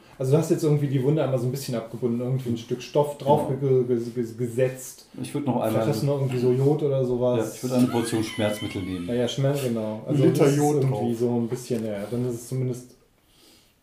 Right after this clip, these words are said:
Speaker 1: deiner Ansicht nach
Speaker 2: Ja,
Speaker 1: gut
Speaker 2: passt schon.
Speaker 1: behandelt.
Speaker 2: So, dann hol, hol mal die Dame und dann geh ich da runter.
Speaker 3: Ich geh, genau, ich geh bei Miss Glenville anklopfen.
Speaker 1: Wer ist da?
Speaker 3: Ähm, Mister,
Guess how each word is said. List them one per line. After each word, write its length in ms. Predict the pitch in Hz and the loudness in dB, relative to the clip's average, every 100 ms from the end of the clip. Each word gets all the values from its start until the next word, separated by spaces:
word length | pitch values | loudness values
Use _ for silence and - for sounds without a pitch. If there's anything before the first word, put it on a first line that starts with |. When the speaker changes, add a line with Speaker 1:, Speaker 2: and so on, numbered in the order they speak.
| - | -2
Speaker 1:
deiner 200 | 127 123 | 0 0
Ansicht 200 | 107 107 | -4 -8
nach 200 | 113 101 98 - - - - _ _ _ | -10 -10 -14 -20 -20 -20 -20 _ _ _
Speaker 2:
Ja, 200 | 151 120 | 0 0
Speaker 1:
gut 120 | 139 | 0
Speaker 2:
passt 180 | 101 107 | -2 -2
schon. 120 | 107 | -2
Speaker 1:
behandelt. 180 | 95 - - - - 135 113 | -4 -8 -18 -20 -16 -14 0
Speaker 2:
So, 280 | 120 101 - | 2 2 -4
dann 320 | 113 107 104 101 - - | -4 -2 -4 -6 -18 -6
hol, 180 | 135 156 | -6 -2
hol 140 | 160 | -2
mal 100 | 139 | 0
die 100 | 117 | 2
Dame 280 | 110 117 156 | 4 2 2
und 100 | 156 | -2
dann 140 | 147 143 | -4 -4
geh 60 | |
ich 120 | 139 | -4
da 80 | 127 | -4
runter. 400 | 110 113 110 85 - _ _ _ | -4 -4 -4 -8 -12 _ _ _
Speaker 3:
Ich 140 | - | -12
geh, 220 | - 151 139 - - | 0 0 0 -12 -14
genau, 240 | 143 135 | -4 -4
ich 100 | 123 | -4
geh 80 | - | -8
bei 160 | 127 127 123 117 - | -6 -4 -6 -8 -8
Miss 260 | 120 - | -8 -8
Glenville 340 | - 127 117 98 | -4 -2 -2 -4
anklopfen. 640 | 98 - - - - - - - - - _ _ _ _ _ _ _ _ _ _ _ 139 | -12 -14 -18 -16 -20 -20 -20 -20 -20 -20 _ _ _ _ _ _ _ _ _ _ _ -8
Speaker 1:
Wer 380 | 117 110 135 | -6 -2 0
ist 180 | 151 - | 0 2
da? 360 | 160 208 214 - 139 | 2 2 -2 -8 -6
Speaker 3:
Ähm, 440 | 131 143 160 160 165 | -4 -2 -2 -4 -2
Mister, 880 | 160 - - 180 165 165 156 143 | 0 0 0 0 2 2 0 -6